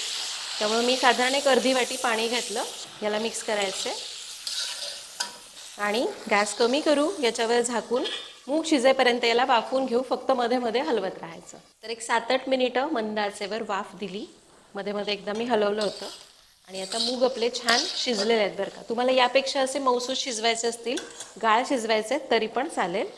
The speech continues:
आता शेवटी यामध्ये घालते मी दोन टेबलस्पून भाजलेल्या दाण्याची भरड, कोथिंबीर आणि याला दोन मिनिटांसाठी परतून घेणार आहे. दाण्याची भरड मी प्रत्येक भाजीत बघा शेवटी घालते, कारण दाण्याचा कूट आहे ना,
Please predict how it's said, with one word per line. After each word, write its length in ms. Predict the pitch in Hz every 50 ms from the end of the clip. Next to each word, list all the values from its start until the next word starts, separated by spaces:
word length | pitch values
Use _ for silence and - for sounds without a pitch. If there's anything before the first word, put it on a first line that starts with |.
| - - - - - _ _ -
आता 140 | - - 226
शेवटी 400 | - 240 220 214 220 - 247 247
यामध्ये 360 | 226 214 214 214 208 226 233
घालते 360 | 233 240 220 208 - 220 220
मी 160 | 214 233 277
दोन 300 | 285 262 220 240 247 262
टेबलस्पून 640 | 247 254 233 202 220 220 233 233 - 240 247 302 320
भाजलेल्या 440 | 277 240 214 190 196 214 214 220 208
दाण्याची 460 | 208 196 185 185 185 180 - - 220
भरड, 340 | 190 196 196 190 208 269 359 - - - - - _ - - - - - - - - _ - -
कोथिंबीर 520 | 208 202 202 - 226 220 214 202 262 - - - - - - - - - - - _ - - _ _ _ _ _ _ _ _ _ _ _ -
आणि 220 | 185 190 196 196
याला 200 | 190 190 190 220 320 - - - - - - -
दोन 240 | 202 233 254 269
मिनिटांसाठी 580 | 262 262 247 - 233 226 240 226 240 220 - 285
परतून 420 | 285 302 247 202 - 202 190 190
घेणार 320 | 185 196 185 165 160 156 151
आहे. 100 | - - - - - - - - - - - -
दाण्याची 380 | 233 214 220 233 262 254 302
भरड 280 | 277 285 294 269 269 269
मी 80 | 277 294
प्रत्येक 400 | 285 269 247 262 - 247 240 233
भाजीत 260 | 262 247 208 226 220
बघा 220 | 185 202 185 214 247
शेवटी 340 | - 269 240 202 - 247 254
घालते, 380 | 247 247 196 175 - 196 226
कारण 340 | 302 - - 208 202 226 240
दाण्याचा 380 | 240 220 214 220 233 233 - 277
कूट 200 | 269 277 269 220 254
आहे 100 | 226 202
ना, 120 | 190 202